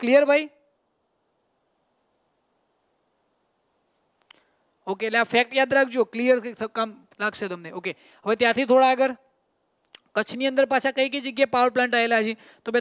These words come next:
થર્મલ પાવર છે, મુન્દ્રામાં છે, કંડલામાં છે અને પાનંદ્રોમાં. એટલે સૌથી વધારે ઇલેક્ટ્રિસિટી પેદા કરતો જિલ્લો હોય ને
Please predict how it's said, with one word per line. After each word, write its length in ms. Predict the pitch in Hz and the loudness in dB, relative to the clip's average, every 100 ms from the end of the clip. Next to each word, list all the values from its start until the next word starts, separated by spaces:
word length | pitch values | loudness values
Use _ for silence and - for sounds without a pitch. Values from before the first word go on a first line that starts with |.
| 233 | 0
થર્મલ 260 | 240 262 262 | 2 2 2
પાવર 140 | 262 | 0
છે, 60 | 269 226 | 0 -4
મુન્દ્રામાં 520 | 220 233 269 277 294 262 | -6 2 2 4 2 2
છે, 120 | 302 - _ _ _ _ _ 233 | 0 -2 _ _ _ _ _ 0
કંડલામાં 560 | 233 262 285 294 294 | 2 4 4 2 0
છે 80 | 262 | 0
અને 80 | 302 262 | -4 -2
પાનંદ્રોમાં. 520 | 247 247 262 254 226 | -2 -2 0 2 2
એટલે 140 | 226 214 | -2 0
સૌથી 340 | 214 208 - 277 | -2 -2 -2 2
વધારે 220 | 277 277 240 | 4 2 0
ઇલેક્ટ્રિસિટી 500 | 254 277 262 254 269 240 | -4 -2 -4 -6 -6 -2
પેદા 200 | 254 277 | 0 2
કરતો 240 | 262 269 | 0 -2
જિલ્લો 320 | 220 233 262 277 | -2 2 6 6
હોય 160 | |
ને 60 | 330 | 4